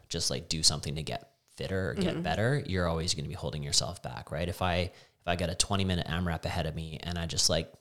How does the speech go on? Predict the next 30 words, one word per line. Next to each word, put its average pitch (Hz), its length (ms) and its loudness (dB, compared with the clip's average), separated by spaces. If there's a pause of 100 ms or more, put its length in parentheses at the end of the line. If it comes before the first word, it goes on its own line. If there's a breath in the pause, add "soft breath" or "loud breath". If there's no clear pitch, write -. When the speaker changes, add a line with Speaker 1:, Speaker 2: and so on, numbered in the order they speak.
(120)
Speaker 1:
coast 87 500 2
through 98 140 0
the 92 80 -2
first 85 320 0
ten 82 200 -2
minutes, 92 420 2
it's 92 140 -6
like, 98 140 -4
yeah, 120 140 0
you 90 140 0
might 95 200 0
perform 87 360 -4
better 76 220 -2
in 73 80 -4
the 80 80 0
second - 300 2
half, 110 440 -2
but 78 100 -2
you're 95 100 -2
not, 104 320 0 (240 soft breath)
that's - 180 6
not 107 120 4
making 90 280 0
you 87 60 -4
fitter. 80 380 0
That's - 180 4
not 55 120 -2
making 76 240 -4
you - 120 -6 (200)
better. 78 420 -4